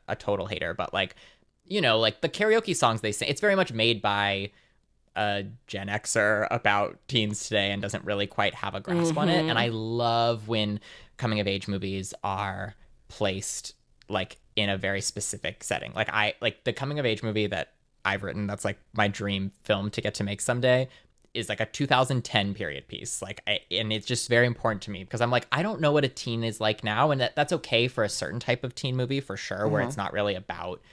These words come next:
Speaker 1: and maybe Booksmart's a little bit, you know, it's obviously a little bit more heightened than, like, this kind of movie, so I get the decision, but, like, I love when a movie, especially when it's a more grounded film like this, is very specifically placed.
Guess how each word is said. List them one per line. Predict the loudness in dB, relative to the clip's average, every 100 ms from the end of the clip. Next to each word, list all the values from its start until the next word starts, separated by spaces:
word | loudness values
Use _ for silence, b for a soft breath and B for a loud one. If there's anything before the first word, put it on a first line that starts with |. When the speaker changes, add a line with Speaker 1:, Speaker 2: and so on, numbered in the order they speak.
| b
Speaker 1:
and | 0
maybe | 4 4
Booksmart's | 2 -2 -2 -2
a | -2
little | -2 -4
bit, | -4
you | 0
know, | 0
it's | 2
obviously | 0 2 0
a |
little | 0 -2
bit | -4
more | -4
heightened | -4 -4 -6 -8 -6
than, | -4
like, | -4 -4
this | -8 -8
kind | -6 -8
of | -8
movie, | -4 0 0
so | 0
I | -4
get | -4 -4 -2 -4
the |
decision, | -6 -8 -4 0 2
but, | 0 0
like, | -2 -4 B B B 0
I | 2
love | 4 2 0 -4
when | -8
a |
movie, | -8 -8 -4 -4 -6
especially | -8 -6 0 0 2 0
when | 0
it's | -6 -8 -12 -8
a | -6
more | -6
grounded | -4 -6 -4 -8
film | -8 -8
like | -10 -6
this, | -6 -6 -10 b b b -4
is | -4 -4 -8 -14 -16 _ _ _ _ _ -14
very | -10 0 2 2
specifically | -2 -2 -4 -6 -8
placed. | -6 -8 -8 -10 -12